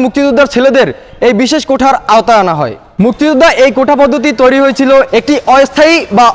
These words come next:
অভ্যন্তরকালীন নিয়োগ ব্যবস্থাপনার মাধ্যমে, দীর্ঘ সময় যা চলমান থেকেছে। এক পর্যায়ে মুক্তিযোদ্ধাদের দ্বিতীয় প্রজন্ম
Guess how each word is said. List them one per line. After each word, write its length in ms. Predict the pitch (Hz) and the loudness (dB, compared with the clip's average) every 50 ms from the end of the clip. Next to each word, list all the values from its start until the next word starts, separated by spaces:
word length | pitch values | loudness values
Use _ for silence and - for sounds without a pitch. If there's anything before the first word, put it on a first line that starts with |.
| - 208 | 0 0
অভ্যন্তরকালীন 680 | 233 214 277 311 262 - 320 285 240 285 277 285 285 285 269 - - - - - - 208 | 0 2 2 0 2 0 0 0 2 2 2 2 0 -2 -4 -6 -14 -16 -12 -6 -2 0
নিয়োগ 200 | 247 285 311 302 - - - - 196 | 0 2 0 -2 -2 -6 -8 -4 -2
ব্যবস্থাপনার 540 | 233 240 247 - 269 247 240 240 233 226 202 | -2 -2 0 -2 -2 -2 0 0 0 0 -2
মাধ্যমে, 300 | 185 165 160 165 151 127 110 - | -2 -2 -2 -2 -4 -4 -4 -2
দীর্ঘ 160 | 254 240 294 339 - 285 | -2 0 0 0 0 0
সময় 220 | 320 311 320 330 247 285 | 0 2 2 2 2 2
যা 60 | 294 - - | 0 2 2
চলমান 280 | 262 269 262 262 254 233 214 | 2 2 2 2 0 -2 -2
থেকেছে। 280 | 208 160 175 - - 123 101 - - - _ _ - 254 | -4 -4 -4 -6 -6 -10 -10 -12 -18 -20 _ _ -2 -2
এক 60 | 294 - - | -2 0 0
পর্যায়ে 340 | 302 262 240 302 277 240 208 190 208 | 0 2 2 2 2 2 0 0 -2
মুক্তিযোদ্ধাদের 580 | 226 - 277 285 285 285 247 311 269 320 320 277 214 | -2 -2 -2 -2 0 0 0 0 2 2 0 2 0
দ্বিতীয় 260 | 254 240 220 311 320 240 | 0 0 0 0 0 0
প্রজন্ম 300 | 226 277 233 285 285 285 | -2 -2 0 0 0 0